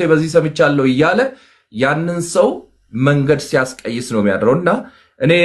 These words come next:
እናንተ የፓርላማ አባላቶችም ሌሎች ጥናት የምታደርጉ ሰዎችም የሻዕቢያን ባህሪ አጥንታችሁ በእንደዚህ አይነት መልክ ሊመጣ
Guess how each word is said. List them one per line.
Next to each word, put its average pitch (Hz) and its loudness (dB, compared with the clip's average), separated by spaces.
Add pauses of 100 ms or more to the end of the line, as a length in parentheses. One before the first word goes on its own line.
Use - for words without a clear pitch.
(200)
እናንተ 139 0
የፓርላማ 139 0
አባላቶችም 120 0
ሌሎች 165 0
ጥናት 135 0
የምታደርጉ 120 -2
ሰዎችም 190 -2
የሻዕቢያን 127 0
ባህሪ 120 -2 (160)
አጥንታችሁ 170 -2 (460)
በእንደዚህ 175 -2
አይነት 185 0 (240)
መልክ 202 0
ሊመጣ 165 0